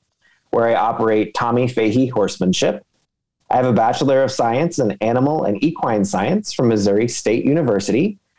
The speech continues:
and I have a lifetime of experience working with all types of animals in a variety of capacities, including,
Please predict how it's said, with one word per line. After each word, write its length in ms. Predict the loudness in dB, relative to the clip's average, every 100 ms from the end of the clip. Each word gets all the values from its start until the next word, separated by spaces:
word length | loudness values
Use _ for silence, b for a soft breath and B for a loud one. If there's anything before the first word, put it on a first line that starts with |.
| _
and 100 | -2
I 20 | 0
have 100 | 0
a 40 |
lifetime 640 | 2 2 0 -2 -2 0
of 100 | 0
experience 760 | -2 -4 0 2 2 0 -2 -4
working 360 | -2 0 0 0
with 120 | 0
all 200 | 0 0
types 300 | 0 -2 0 0
of 100 | 2
animals 520 | 2 2 0 -2 -2
in 80 | 0
a 60 |
variety 480 | 2 2 2 2 2
of 120 | 0
capacities, 800 | -4 -4 -2 -2 0 0 0 0
including, 680 | -2 0 2 2 2 0 -2